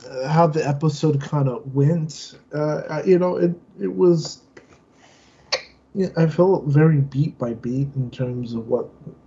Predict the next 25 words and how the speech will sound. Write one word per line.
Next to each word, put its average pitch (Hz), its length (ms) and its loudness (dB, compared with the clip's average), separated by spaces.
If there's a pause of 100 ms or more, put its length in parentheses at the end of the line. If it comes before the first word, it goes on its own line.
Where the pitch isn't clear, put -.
(360)
what 147 200 0
happened 120 440 -4
and 107 140 -4
what, 117 140 -4 (500)
what, 151 380 2
what 143 200 4
they're 123 120 -2
trying 113 260 -8
to 113 100 -6
accomplish, 110 840 -8
and, 101 260 -10 (720)
and, 165 380 8
you 170 120 8
know, 175 140 8
I, 170 160 4
I, 170 280 4
I 170 40 8
think 180 200 4
really 190 220 8
the, 151 140 0
the 143 140 0
biggest 151 420 2
thing 156 140 0
that 139 160 2
you, 139 180 2